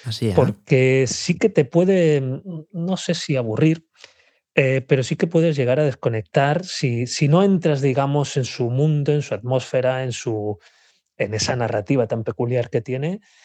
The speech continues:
Speaker 2: eh, sí que te puede un poquito, eh, apartar, <laughs> ¿no? la película y
Speaker 1: Ujú.
Speaker 2: puedes, eh, pues puedes salir de ella. Pero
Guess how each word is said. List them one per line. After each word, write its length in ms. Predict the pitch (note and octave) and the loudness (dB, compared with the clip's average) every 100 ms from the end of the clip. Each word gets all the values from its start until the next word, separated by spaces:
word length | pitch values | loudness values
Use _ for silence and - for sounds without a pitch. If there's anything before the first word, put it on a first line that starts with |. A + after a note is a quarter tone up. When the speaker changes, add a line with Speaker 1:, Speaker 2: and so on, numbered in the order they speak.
| _ _ _ | _ _ _
Speaker 2:
eh, 440 | B2+ B2 B2 B2 A#2+ | 0 2 2 2 0
sí 240 | - F#3 | 0 0
que 120 | - | 2
te 120 | A2+ A2 | 0 -2
puede 200 | C3 B2 | 0 0
un 100 | A2+ | -4
poquito, 680 | - C3 C3 A2 G#2 G2+ - _ - | -4 -4 -2 -2 -2 -4 -8 _ -4
eh, 280 | A#2+ A2+ - | 0 0 0
apartar, 640 | - A2 G2+ C3+ A#2+ - | 0 -2 0 -2 -2 -4
<laughs> 40 | |
¿no? 160 | D3+ B2 C#3 C#3 - - - - | -2 -2 -2 -6 -10 -20 -12 0
la 180 | B2 | 2
película 500 | A#2 A2+ A2+ C3+ C3+ | 2 0 -2 0 0
y 60 | B2+ | 2
Speaker 1:
Ujú. 100 | C#3+ | 0
Speaker 2:
puedes, 540 | A2+ G#2 G#2 G2 F#2+ _ - | 0 0 0 -4 -8 _ -2
eh, 480 | C3 A2+ G#2 G2+ C3 - _ _ | 0 0 -2 -4 -6 -12 _ _
pues 180 | - G#2 | -4 -2
puedes 240 | - G#2+ G#2 | 0 -2 -2
salir 240 | A2 G#2+ | -4 -2
de 100 | A2 | -2
ella. 180 | A2 G2 - | -2 -2 2
Pero 320 | C#3+ C#3+ | 2 2